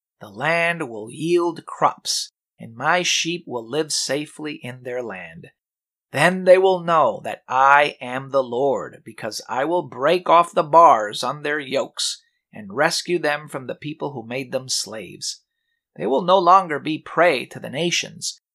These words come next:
and the wild animals will no longer eat them. They will live safely,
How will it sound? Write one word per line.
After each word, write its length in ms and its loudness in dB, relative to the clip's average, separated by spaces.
and 120 -14
the 80 -8
wild 460 6
animals 540 0
will 200 -10
no 240 2
longer 540 -2
eat 220 -8
them. 240 -14
They 100 -6
will 160 -2
live 180 -2
safely, 640 -2